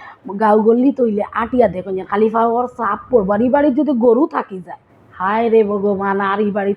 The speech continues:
ফটো বাই যাইতে পারত না। এক, আবার শ্রাবণ মাসও,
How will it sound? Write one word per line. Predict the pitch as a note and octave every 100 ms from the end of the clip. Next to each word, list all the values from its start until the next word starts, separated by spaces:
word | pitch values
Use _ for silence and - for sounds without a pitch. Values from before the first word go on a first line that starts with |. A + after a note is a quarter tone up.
| -
ফটো | G#3+ G#3+
বাই | G#3 G3+
যাইতে | F#3+ E3+ F#3
পারত | G3 E3+
না। | D#3+ - _ A#3+
এক, | C4 C4 B3+ - - _ - - -
আবার | F3 F3+ F3+ D3+ - _ _ _
শ্রাবণ | - A3 G#3 D4 D#4+
মাসও, | A3 - D3+